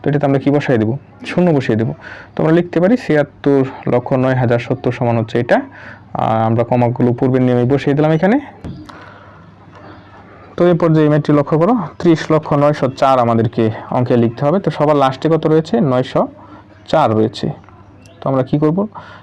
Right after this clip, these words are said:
এই নয়শো চারকে আমরা ক্রমান্বয়ে শেষের দিক থেকে বসাবো। এই চারটাকে আমরা এখানে বসিয়ে দিলাম, এই শূন্যকে এখানে বসিয়ে দিলাম, এই নয়কে আমরা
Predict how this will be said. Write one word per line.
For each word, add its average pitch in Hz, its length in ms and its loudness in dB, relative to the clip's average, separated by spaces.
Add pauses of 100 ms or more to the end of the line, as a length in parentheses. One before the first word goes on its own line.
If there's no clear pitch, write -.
(160)
এই 120 160 0
নয়শো 135 280 0
চারকে 139 320 0
আমরা 131 160 0
ক্রমান্বয়ে 139 400 0
শেষের 143 300 0
দিক 120 140 0
থেকে 120 160 0
বসাবো। 123 340 0
এই 131 60 0
চারটাকে 123 400 -2
আমরা 117 140 0
এখানে 120 220 -2
বসিয়ে 120 300 -2
দিলাম, 170 240 0 (520)
এই 120 80 -2
শূন্যকে 131 400 0
এখানে 123 240 -2
বসিয়ে 120 300 0
দিলাম, 175 260 0 (180)
এই 117 60 -2
নয়কে 120 300 0
আমরা 170 200 0